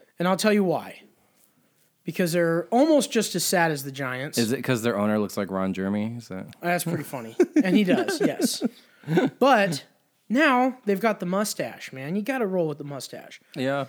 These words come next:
Speaker 1: If I wasn't an N F L fan and I was, like, just watching N F L games for the first time, and I were to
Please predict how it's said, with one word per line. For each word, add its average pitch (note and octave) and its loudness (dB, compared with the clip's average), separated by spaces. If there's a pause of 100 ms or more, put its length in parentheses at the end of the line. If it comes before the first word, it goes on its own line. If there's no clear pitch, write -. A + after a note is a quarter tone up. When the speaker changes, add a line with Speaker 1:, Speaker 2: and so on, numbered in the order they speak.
Speaker 1:
If G3 0
I C#4 6
wasn't C#4 4
an A#3 2
N A3 0
F A3+ -2
L G#3+ 2
fan A3+ -2
and F#3 -4
I F3 0
was, G3 0
like, F3+ -2
just F3+ -4
watching F3+ -2
N E3+ -6
F E3+ -8
L E3 -2
games F3 -4
for F#3 -8
the D#3+ -4
first E3+ -6
time, E3 -6 (460)
and E3+ -2
I F3 2
were F#3+ 2
to D#3+ -2